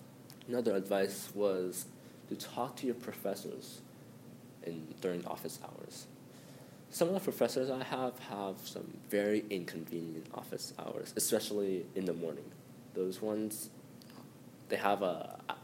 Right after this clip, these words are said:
office hours are when the professor is basically, uh, in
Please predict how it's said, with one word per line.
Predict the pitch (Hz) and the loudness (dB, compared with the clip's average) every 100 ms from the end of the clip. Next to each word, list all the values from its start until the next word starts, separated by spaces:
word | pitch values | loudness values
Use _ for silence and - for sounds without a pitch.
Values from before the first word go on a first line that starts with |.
| - - - - | -16 -16 -6 -2
office | - 110 - | 0 0 2
hours | 98 95 90 | 2 2 0
are | 85 85 82 85 - - - - | 0 -2 -4 -6 -6 -12 -8 -2
when | 90 85 | -2 -2
the | - | -6
professor | - 90 110 110 101 90 | -4 2 4 6 4 4
is | 82 | 2
basically, | - 98 98 95 92 90 87 - - - - - - - - - - - - - - - 101 | 4 4 2 0 0 0 -4 -10 -14 -14 -14 -16 -16 -16 -16 -16 -16 -16 -16 -14 -14 -6 -2
uh, | 92 80 - - | 0 -2 -4 4
in | 95 87 85 | 4 4 -2